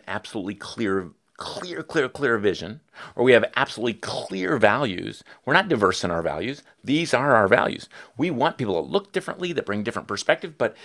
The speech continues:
we have to be absolutely clear about who we are in our values.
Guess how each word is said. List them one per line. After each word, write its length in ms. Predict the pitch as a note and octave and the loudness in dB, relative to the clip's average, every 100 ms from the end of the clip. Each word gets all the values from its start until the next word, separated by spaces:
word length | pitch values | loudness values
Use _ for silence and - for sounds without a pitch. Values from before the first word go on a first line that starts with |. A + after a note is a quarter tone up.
| - - | -20 -4
we 60 | F#3 | -4
have 80 | G3 | -2
to 80 | |
be 160 | D3+ - - | -4 -4 -8
absolutely 640 | D#3 D3+ - C#3+ B2+ A#2+ | -8 -8 -6 -6 -6 -10
clear 560 | A2 - F3+ D3 G2+ G#2 - - | -10 -10 -4 -2 -2 -6 -18 -8
about 480 | B2 A2 A#2+ A#2 - _ _ | -8 2 4 4 -2 _ _
who 220 | - F3 | -12 -6
we 260 | D#3 C3 A#2 | -4 0 2
are 360 | G#2+ G#2 G2+ - _ | 4 4 2 -6 _
in 140 | C3 | -2
our 140 | G2+ F2+ | -2 2
values. 680 | G#2+ D#3+ G3+ B2 F2 F#2 | 2 2 0 -2 -6 -8